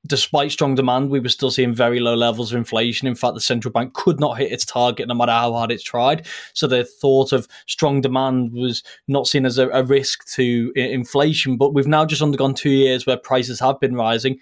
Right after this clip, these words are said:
people have kept spending, and therefore if demand is strong, companies may be more willing than they were over the last decade before that to actually increase prices, knowing it's probably not going to,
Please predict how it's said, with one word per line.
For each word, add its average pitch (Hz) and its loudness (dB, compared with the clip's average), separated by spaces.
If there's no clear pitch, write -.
people 135 0
have 156 0
kept 147 -2
spending, 135 0
and 127 2
therefore 135 4
if 120 -2
demand 135 0
is 127 0
strong, 135 2
companies 139 2
may 135 2
be 131 2
more 135 4
willing 139 2
than 131 4
they 127 4
were 127 4
over 123 2
the 120 0
last 113 0
decade 117 -2
before 160 2
that 123 -2
to 143 0
actually 131 0
increase 127 -2
prices, 120 0
knowing 123 2
it's 127 -2
probably 123 -2
not 123 -2
going 120 -2
to, 123 -4